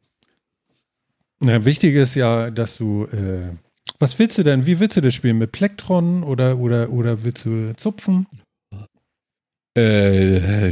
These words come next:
Speaker 2: ich muss mal hier kurz bei Musician, der Link ist zu lang, kann ich nicht in den Chat
Speaker 1: Also wenn du
Speaker 2: posten.
Speaker 1: Sultans of Swing machen kannst von Dire Straits, dann bist du gut dabei gewesen.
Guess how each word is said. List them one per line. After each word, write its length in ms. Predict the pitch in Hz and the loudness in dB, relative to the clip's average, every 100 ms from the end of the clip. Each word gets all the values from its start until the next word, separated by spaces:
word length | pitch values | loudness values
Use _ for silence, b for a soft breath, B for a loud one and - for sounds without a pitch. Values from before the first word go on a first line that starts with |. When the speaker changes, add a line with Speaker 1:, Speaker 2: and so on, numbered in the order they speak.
| 92 | 0
Speaker 2:
ich 80 | 82 | 0
muss 140 | 95 | -2
mal 100 | 98 | -2
hier 100 | 90 | -2
kurz 200 | 85 - | -4 -8
bei 140 | - 90 | -2 0
Musician, 380 | 87 87 92 87 | 0 -2 -2 0
der 160 | 82 | 0
Link 200 | 80 85 | 0 -2
ist 120 | 82 - | -2 -6
zu 100 | 82 | -4
lang, 160 | 80 | -6
kann 140 | - 82 | -4 -6
ich 40 | |
nicht 80 | 80 | -6
in 60 | |
den 40 | 76 | -6
Chat 80 | - | -2
Speaker 1:
Also 120 | 151 | 0
wenn 120 | 165 | 2
du 60 | 165 | 2
Speaker 2:
posten. 120 | - | 4
Speaker 1:
Sultans 480 | 202 214 202 180 - | 2 4 2 2 0
of 160 | 151 | -2
Swing 420 | - 170 185 165 | -2 0 2 4
machen 240 | 135 117 120 | 2 2 -2
kannst 260 | 123 117 | -2 -4
von 200 | - 131 | -2 -2
Dire 260 | 123 143 127 | -2 0 0
Straits, 460 | - 117 104 - - | -2 -8 -10 -10 -6
dann 180 | 156 | -4
bist 180 | 151 156 | -2 0
du 80 | 156 | -2
gut 300 | 127 208 220 | 0 -2 0
dabei 300 | 190 175 151 | -2 -2 -4
gewesen. 360 | 107 95 90 | -6 -10 -14